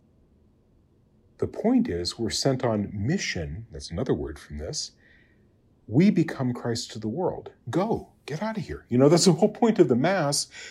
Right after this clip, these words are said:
is not that we stay there. It's like being on the, the mountain of transfiguration, and Peter, because what he does whenever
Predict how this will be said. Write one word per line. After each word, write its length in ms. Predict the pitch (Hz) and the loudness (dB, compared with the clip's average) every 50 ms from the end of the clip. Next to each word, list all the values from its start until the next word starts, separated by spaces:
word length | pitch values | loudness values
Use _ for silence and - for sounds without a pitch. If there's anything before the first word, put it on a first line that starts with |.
| - - | -8 0
is 240 | 135 135 117 104 123 | 2 4 4 4 4
not 340 | 127 143 156 165 156 - | 4 4 2 2 -2 -4
that 120 | - - 113 | -6 -6 -4
we 240 | 120 120 117 113 107 | -2 -2 0 0 0
stay 460 | - - - - 151 147 165 170 156 | 0 -2 -2 -2 -2 -4 0 0 0
there. 340 | 107 - 67 - - - - | 0 -2 -6 -8 -10 -10 -10
It's 200 | 104 - - - | -8 -8 -6 -4
like 240 | 143 151 156 151 - | -2 -4 -4 -4 0
being 380 | 143 139 135 131 127 127 - - - - - - _ _ - | 0 2 2 2 0 -2 -6 -12 -20 -20 -20 -20 _ _ -4
on 540 | - 123 127 131 135 135 135 131 131 - - _ _ _ _ 117 | -4 -2 -2 -2 -2 -2 -4 -6 -6 -10 -16 _ _ _ _ -4
the, 420 | 117 120 117 110 107 107 110 - 143 | 0 2 4 4 4 2 0 -4 -4
the 140 | 120 113 110 | -4 -2 -2
mountain 440 | 107 107 104 120 143 143 - 123 110 | 0 0 0 0 -2 -2 -2 -4 -4
of 80 | 104 | -4
transfiguration, 1080 | - - - 107 101 95 - - 110 104 104 107 98 87 90 113 131 123 - - 151 123 | -6 -6 -6 -6 -6 -6 -4 -4 -4 -4 -2 -4 -4 -4 -2 -4 -4 -4 -4 -6 -6 -6
and 160 | 90 80 78 - | -6 -8 -10 -12
Peter, 460 | - - 123 120 123 123 117 117 113 | -6 -2 -2 0 2 2 0 0 -2
because 640 | 110 113 104 87 - - 92 87 - - - - - | -4 -8 -10 -12 -8 -8 -8 -6 -6 -8 -10 -12 -10
what 140 | - 98 87 | -10 -8 -8
he 60 | 90 | -8
does 400 | 80 85 95 98 104 107 107 101 | -6 -4 -2 -2 -2 -2 -4 -6
whenever 600 | 95 92 87 87 95 95 98 95 92 92 92 90 | -8 -8 -6 -6 -6 -6 -4 -6 -6 -6 -8 -10